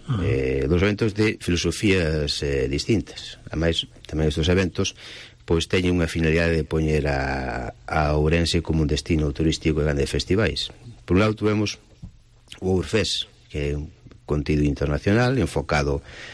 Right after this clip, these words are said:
Speaker 2: hacia o rock alternativo, indie, e, por outro lado, a Xoda de Aguiar,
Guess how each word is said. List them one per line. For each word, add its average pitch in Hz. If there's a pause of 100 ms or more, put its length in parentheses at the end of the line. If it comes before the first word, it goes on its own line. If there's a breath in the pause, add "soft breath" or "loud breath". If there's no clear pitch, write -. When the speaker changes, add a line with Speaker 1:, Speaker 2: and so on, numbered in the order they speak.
(340 loud breath)
Speaker 2:
hacia 73
o 78
rock 80
alternativo, 78
indie, 107 (320 loud breath)
e, -
por 90
outro 78
lado, 80
a 80
Xoda 80
de 82
Aguiar, 92